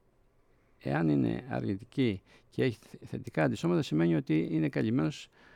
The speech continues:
έχει περάσει το, τον ιό.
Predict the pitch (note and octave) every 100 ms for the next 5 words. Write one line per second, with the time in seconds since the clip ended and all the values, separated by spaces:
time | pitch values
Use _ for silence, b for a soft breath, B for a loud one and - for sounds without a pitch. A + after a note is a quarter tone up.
0 | b b - C3 - - A2+ B2+ C3 -
1 | C3 A#2+ - A#2+ A#2 A2+ A2 - A2+ A2
2 | F#2 F2